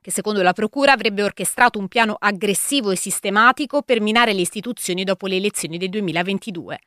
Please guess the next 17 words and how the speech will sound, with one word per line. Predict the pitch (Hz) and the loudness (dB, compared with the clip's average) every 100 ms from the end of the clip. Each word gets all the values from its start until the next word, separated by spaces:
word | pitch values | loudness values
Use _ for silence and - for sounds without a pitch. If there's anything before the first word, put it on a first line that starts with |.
| _ _ _ | _ _ _
Domani | 185 202 208 | -2 2 4
la | 185 | 2
Corte | - 220 - 185 | 4 0 0 -2
deciderà | 226 - 175 170 | -2 -2 0 2
le | 180 175 | 2 0
pene. | 247 254 277 285 _ _ _ _ | 0 2 2 0 _ _ _ _
Eh, | - 202 | -10 -2
Bolsonaro | 262 269 294 277 269 262 | 0 2 4 6 6 4
rischia | 269 277 - 285 269 - | 0 -2 0 2 2 0
fino | 302 285 | 0 0
a | |
quarantatré | - 220 208 208 226 226 | 2 0 0 -2 4 4
anni | 190 | 4
di | 190 | -2
carcere | 226 185 156 - 202 196 | 2 2 2 -2 -2 0
insieme | - 220 233 220 208 | 0 -2 0 0 0
a, | 190 | 0